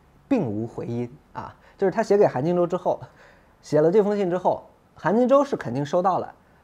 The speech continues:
但是没有给李白回信，李白也没有得到韩荆州的推荐。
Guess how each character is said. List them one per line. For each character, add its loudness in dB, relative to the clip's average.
但 4
是 -8
没 -4
有 2
给 -4
李 -2
白 -4
回 -10
信， -16
李 -2
白 2
也 -2
没 -6
有 0
得 -8
到 -6
韩 -10
荆 -10
州 -6
的 -14
推 -10
荐。 -10